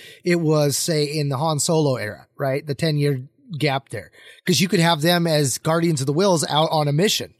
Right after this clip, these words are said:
a peace kind of thing. Or, or anything in that regard, and have them just kinda, like, wander in and have a mission where they teamed up with Han Solo, who happened to team up with this rebel scrappy agent who, oh, by the end of the mission, we found out, oh my gosh, he's a Fulcrum agent. That's, like, really important.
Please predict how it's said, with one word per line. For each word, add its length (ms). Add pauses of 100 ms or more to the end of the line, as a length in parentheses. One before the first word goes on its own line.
a 80
peace 360
kind 200
of 80
thing. 240 (380)
Or, 340
or 160
anything 400
in 100
that 140
regard, 360
and 60
have 100
them 60
just 140
kinda, 160
like, 180
wander 720
in 120
and 120
have 140
a 40
mission 380
where 100
they 200 (240)
teamed 260
up 120
with 140
Han 240
Solo, 420
who 100
happened 240
to 60
team 200
up 120
with 140
this 180
rebel 400 (200)
scrappy 480
agent 480
who, 200 (280)
oh, 200
by 180
the 80
end 120
of 60
the 60
mission, 260
we 80
found 200
out, 120
oh 100
my 140
gosh, 380
he's 100
a 80
Fulcrum 400
agent. 400
That's, 160
like, 180
really 220
important. 640